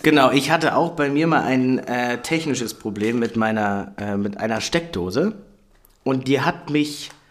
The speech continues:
so eingeschränkt, weil mein Ofen da dran geschlossen war und mein Herd auch, dass ich, ähm,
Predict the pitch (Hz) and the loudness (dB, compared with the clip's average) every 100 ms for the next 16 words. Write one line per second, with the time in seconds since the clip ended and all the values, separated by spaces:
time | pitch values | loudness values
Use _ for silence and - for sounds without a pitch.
0 | _ _ _ _ - 120 131 214 - 123 | _ _ _ _ -6 2 4 4 4 2
1 | 156 170 135 139 131 139 190 220 127 120 | 2 2 0 0 2 4 4 0 0 4
2 | 120 156 165 131 123 120 117 - 196 131 | 4 4 4 2 2 -2 -2 4 4 4
3 | - 120 90 90 98 95 92 92 90 85 | 0 -2 -2 -2 -2 -2 -2 -4 -6 -6
4 | 98 87 85 120 208 196 - - _ - | -6 -4 -2 -2 -2 -4 -14 -20 _ -8
5 | 127 120 110 98 120 135 - 135 214 - | -4 0 0 2 2 2 -2 -2 -2 -6
6 | 117 131 - 143 - - - _ _ _ | -6 -4 -4 -6 -8 -20 -20 _ _ _
7 | _ _ _ _ 120 120 117 120 | _ _ _ _ -2 0 0 0